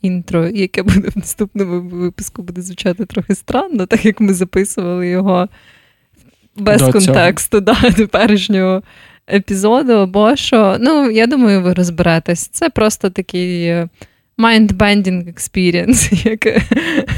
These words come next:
Speaker 1: як Тенет, типу, як Inception.
Speaker 2: Там такі два
Speaker 1: Можна
Speaker 2: Ло-,
Speaker 1: те саме.
Speaker 2: Нолани на мінімалках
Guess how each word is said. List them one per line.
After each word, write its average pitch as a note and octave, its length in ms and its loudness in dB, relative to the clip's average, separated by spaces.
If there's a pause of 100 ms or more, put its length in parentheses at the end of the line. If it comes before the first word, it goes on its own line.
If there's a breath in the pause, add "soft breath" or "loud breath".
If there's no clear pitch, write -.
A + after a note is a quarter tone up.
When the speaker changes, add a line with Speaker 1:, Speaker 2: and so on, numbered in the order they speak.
(480 loud breath)
Speaker 1:
як D4 220 2
Тенет, A#3+ 520 4
типу, G3+ 320 -2
як F#3 240 2
Inception. A3+ 1040 2 (240)
Speaker 2:
Там - 120 2
такі - 200 -4
два B3 140 2
Speaker 1:
Можна B2+ 180 2
Speaker 2:
Ло-, - 60 -6
Speaker 1:
те - 100 -12
саме. C3+ 180 0
Speaker 2:
Нолани B2+ 320 4
на C3 140 -4
мінімалках C3 500 -2